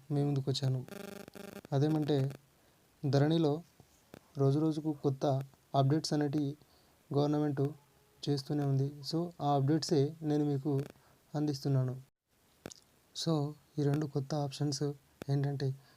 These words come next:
నెంబర్ వన్, నాలా కన్వర్షన్ problem at house site lands. నెంబర్ టూ, ఖాతా మెర్జ్. So, మనం ఫస్ట్ వన్, నాలా కన్వర్షన్ problem at house site lands గురించి ఇప్పుడు డిస్కస్ చేద్దాం. ఫస్ట్,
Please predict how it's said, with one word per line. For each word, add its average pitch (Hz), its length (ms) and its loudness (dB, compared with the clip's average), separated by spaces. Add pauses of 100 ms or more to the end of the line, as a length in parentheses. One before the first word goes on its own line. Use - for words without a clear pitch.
(220)
నెంబర్ 139 240 4
వన్, 139 200 2 (680)
నాలా 143 280 4
కన్వర్షన్ 139 520 2 (1120)
problem 143 400 4
at 135 60 -4 (140)
house 139 300 4
site 139 180 2
lands. 131 260 0 (600)
నెంబర్ 139 320 4 (100)
టూ, 143 180 -2 (640)
ఖాతా 147 280 2
మెర్జ్. 135 320 0 (240)
So, 143 280 0 (500)
మనం 143 380 2
ఫస్ట్ 143 340 -4
వన్, 139 260 0 (240)
నాలా 143 280 4
కన్వర్షన్ 139 580 0
problem 139 320 0
at 143 160 -2
house 135 280 0
site 139 260 0
lands 131 220 0 (600)
గురించి 139 380 2 (520)
ఇప్పుడు 139 360 2 (160)
డిస్కస్ 135 380 2
చేద్దాం. 120 260 -2 (460)
ఫస్ట్, 156 320 -2